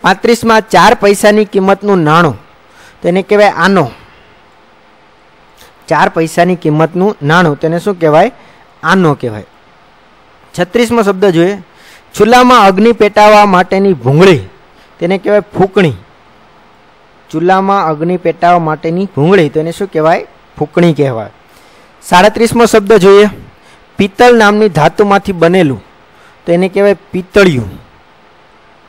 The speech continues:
પિત્તળની નામની ધાતુમાંથી બનેલું, તેને શું કહેવાય?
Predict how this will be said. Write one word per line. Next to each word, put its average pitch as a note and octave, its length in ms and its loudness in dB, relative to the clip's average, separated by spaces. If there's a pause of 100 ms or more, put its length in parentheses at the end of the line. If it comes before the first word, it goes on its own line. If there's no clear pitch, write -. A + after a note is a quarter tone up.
(500)
પિત્તળની G3+ 640 -2 (120)
નામની E3 320 -4
ધાતુમાંથી E3 640 -4
બનેલું, D#3 420 -2
તેને D3+ 220 -6
શું F#3 180 -10
કહેવાય? D#3 380 0